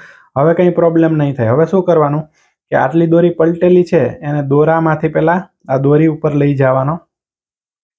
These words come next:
અને પછી અહીંયાથી આ જે દોરી છે એને જ પકડવાની અને પછી પલટાવવાનું. આનું કારણ શું છે કે ઘણી વખત આપણે અહીંયાથી આમ દોરી ખેંચતા હોઈએ અને ઘણી વખત અહીંયાથી પાસ ના થતી હોય દોરી, અથવા અહીંયાથી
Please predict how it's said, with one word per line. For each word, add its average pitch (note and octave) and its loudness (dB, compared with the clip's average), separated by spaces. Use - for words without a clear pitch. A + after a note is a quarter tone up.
અને C#3+ 0
પછી D#3 0
અહીંયાથી E3 2
આ D#3+ 2
જે D#3+ 0
દોરી D#3+ 2
છે E3 2
એને D3+ 2
જ D#3+ -12
પકડવાની B2+ -4
અને - -6
પછી D3 -2
પલટાવવાનું. B2 0
આનું F3 2
કારણ F3+ 2
શું F#3 0
છે E3 2
કે D3 -2
ઘણી D#3 2
વખત E3 -4
આપણે D3+ 0
અહીંયાથી E3 0
આમ E3 0
દોરી D#3+ 2
ખેંચતા E3+ -2
હોઈએ C3+ 0
અને C3+ -4
ઘણી D#3 0
વખત D#3 -6
અહીંયાથી D#3 -4
પાસ D3 -2
ના D#3+ 0
થતી D#3 -4
હોય B2 -2
દોરી, A#2+ -2
અથવા C3+ 0
અહીંયાથી D#3 0